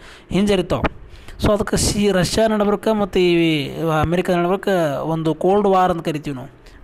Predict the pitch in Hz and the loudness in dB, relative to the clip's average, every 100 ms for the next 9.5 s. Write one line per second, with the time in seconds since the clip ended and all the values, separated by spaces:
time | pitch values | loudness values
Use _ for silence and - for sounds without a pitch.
0 | 170 185 180 160 151 151 180 139 139 143 | -10 -6 -6 -6 -10 -14 -14 -16 -18 -20
1 | - - - - - - 220 226 233 233 | -20 -20 -20 -20 -20 -12 -6 -4 -6 -6
2 | 208 214 214 208 208 214 208 190 208 - | -4 -2 -2 -2 -2 -4 -4 -8 -10 -8
3 | 208 214 180 175 185 185 185 202 196 233 | -6 -4 -6 -6 -4 -2 0 0 0 -2
4 | 220 170 185 202 185 190 185 185 180 180 | -2 -2 -2 -2 0 0 -2 -4 -4 -4
5 | 185 180 180 233 285 180 170 147 - - | -2 -2 -2 -4 -6 -6 -6 -8 -12 -16
6 | - - - - - - - - - - | -18 -18 -18 -18 -18 -20 -20 -20 -20 -20
7 | - - 190 190 208 202 185 180 190 185 | -20 -8 -2 0 0 0 -2 0 -4 -4
8 | 208 - 180 175 175 165 165 156 156 160 | -10 -6 -6 -2 -2 -2 -6 -6 -8 -8
9 | 208 196 151 147 - | -6 -6 -6 -10 -14